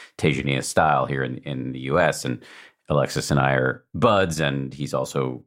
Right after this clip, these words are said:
taught a few retreats that I've sat. And so Tejaniya uses a series of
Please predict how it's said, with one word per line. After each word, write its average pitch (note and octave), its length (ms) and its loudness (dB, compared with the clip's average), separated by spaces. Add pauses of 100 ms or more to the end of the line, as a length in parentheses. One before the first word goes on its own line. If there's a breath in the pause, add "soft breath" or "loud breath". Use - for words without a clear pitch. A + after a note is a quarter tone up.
taught C#2+ 220 2
a - 40 -6
few C#2 240 -4
retreats E2 420 -2
that E2 100 4
I've D2 140 2
sat. D2 280 2
And C#2+ 300 -2
so G#2 180 0
Tejaniya F2 460 2
uses D2+ 480 0
a - 60 -12
series D#2+ 400 2
of A#1+ 260 -4